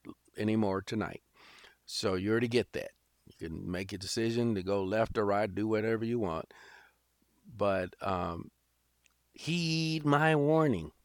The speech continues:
okay? So I just wanted to say that. Heed my warning. So can't change the past, but you can learn from it, reflect on it,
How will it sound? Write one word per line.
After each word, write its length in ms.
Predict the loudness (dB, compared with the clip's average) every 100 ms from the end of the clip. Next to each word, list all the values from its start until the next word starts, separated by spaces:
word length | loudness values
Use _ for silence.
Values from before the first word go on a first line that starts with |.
| -6
okay? 440 | -4 0 0 0 -4
So 420 | 0 2 2 -2 -12 -20 -20 _ _ _ -20
I 100 | -12
just 160 | -4
wanted 220 | 0 0 0
to 80 |
say 260 | -2 -4 -6
that. 200 | -10 -6
Heed 460 | -2 0 0 -4 -2
my 200 | -2 -2
warning. 460 | 0 0 -2 -10 _ -20 -20 -20 _
So 560 | -8 -2 2 2 -2 -8 _ _ _ _ _ _ _ _ _ _ _ _ _ _ _ _ _ _ _ _ _ _ _ _ _
can't 260 | 0 2 4
change 220 | 4 2
the 60 | 0
past, 640 | -2 -2 -6 -16 -20 -20 _ _ _ _ -16
but 140 | -10 -2
you 40 |
can 100 | 4
learn 240 | 6 6
from 240 | 4 0 0
it, 100 | -2
reflect 420 | -4 2 0 2
on 160 | -2 -2
it, 160 | -6